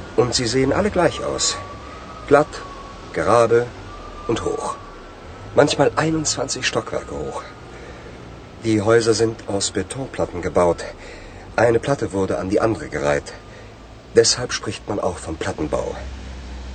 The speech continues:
Ja, da stehe ich nun in so einer Lücke zwischen den Häusern. Ich will warten, ob jemand vorbeikommt. Ah, ich habe Glück. Da kommt jemand.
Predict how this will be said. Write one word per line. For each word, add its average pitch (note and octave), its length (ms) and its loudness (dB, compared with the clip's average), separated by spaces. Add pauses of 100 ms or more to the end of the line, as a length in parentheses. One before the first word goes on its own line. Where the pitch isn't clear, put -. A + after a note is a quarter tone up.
(600)
Ja, F#2+ 100 8 (1500)
da A2+ 60 4 (100)
stehe A2+ 340 2
ich E2+ 80 -4 (120)
nun G2+ 140 2 (180)
in B2 60 -2 (100)
so G#2 60 2 (120)
einer - 280 2
Lücke - 200 2 (120)
zwischen - 360 2
den - 120 -2 (120)
Häusern. D2+ 400 6 (1040)
Ich - 100 -6
will G2+ 200 4
warten, A2 220 2
ob F2 120 -4
jemand F2+ 220 0
vorbeikommt. F2+ 520 -2 (1200)
Ah, C3 60 -2 (320)
ich - 80 -8
habe A2+ 160 0
Glück. - 160 0 (720)
Da G2 60 0
kommt G#2+ 240 -2
jemand. - 320 -8